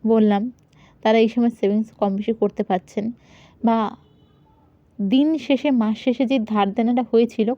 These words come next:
কম বেশি সেটা থেকে বেরিতে, বেরোতে পেরেছেন, সেটাও ভাববেন।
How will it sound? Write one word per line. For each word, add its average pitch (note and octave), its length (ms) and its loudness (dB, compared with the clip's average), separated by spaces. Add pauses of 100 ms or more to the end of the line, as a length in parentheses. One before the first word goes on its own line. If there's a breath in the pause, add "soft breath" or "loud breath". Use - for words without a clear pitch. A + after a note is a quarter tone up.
কম G#3+ 240 -2
বেশি A#3+ 200 -6
সেটা A3 220 -6
থেকে A#3 180 -4
বেরিতে, G#3 400 0 (180)
বেরোতে A3+ 340 2
পেরেছেন, G#3+ 480 -2 (760 soft breath)
সেটাও C4+ 420 2
ভাববেন। G#3+ 520 0